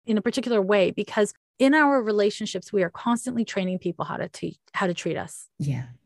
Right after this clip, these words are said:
Speaker 2: Right.
Speaker 1: And so if you have spent your life training
Speaker 2: Mm.
Speaker 1: people to ignore your needs because it makes you uncomfortable to have your needs seen, inevitably you have relationships where people will not know what to do with your needs.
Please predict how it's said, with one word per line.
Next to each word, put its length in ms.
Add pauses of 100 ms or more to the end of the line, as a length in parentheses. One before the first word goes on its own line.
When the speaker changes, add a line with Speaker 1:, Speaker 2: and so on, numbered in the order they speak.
(180)
Speaker 2:
Right. 400 (260)
Speaker 1:
And 160
so 100
if 140
you 160
have 120
spent 340
your 120
life 600
training 400
Speaker 2:
Mm. 40
Speaker 1:
people 600
to 140
ignore 340
your 260
needs 320
because 280
it 40
makes 220
you 140
uncomfortable 520
to 100
have 120
your 120
needs 280
seen, 600 (720)
inevitably 640
you 160
have 140
relationships 580
where 120
people 260
will 160
not 320
know 120
what 280
to 100
do 320
with 220
your 120
needs. 540